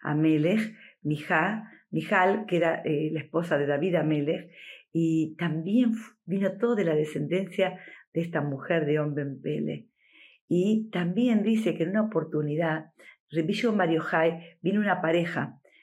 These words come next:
que se querían divorciar porque hacía diez años que no tenían hijos. Entonces, eh, le, le dijo,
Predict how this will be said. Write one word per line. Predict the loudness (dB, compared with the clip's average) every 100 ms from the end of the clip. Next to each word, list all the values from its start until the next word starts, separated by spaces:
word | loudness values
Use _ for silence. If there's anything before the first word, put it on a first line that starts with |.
| _
que | -6
se | 0 2 6 6 6 2 -2 0
querían | 2 4 4 4
divorciar | 4 0 0 0 0
porque | 0 0
hacía | 0 0
diez | 2 0 2
años | 2 4
que | 0
no | 0
tenían | 0 -2 -2 -4
hijos. | -6 -8 -8
Entonces, | -6 -2 -2 0 0 -2 -14 -18 -4
eh, | 2 2 2 2 0 0 -4 -10 _ -6
le, | 2 2 2
le | 0 0
dijo, | 0 -2 2 2 2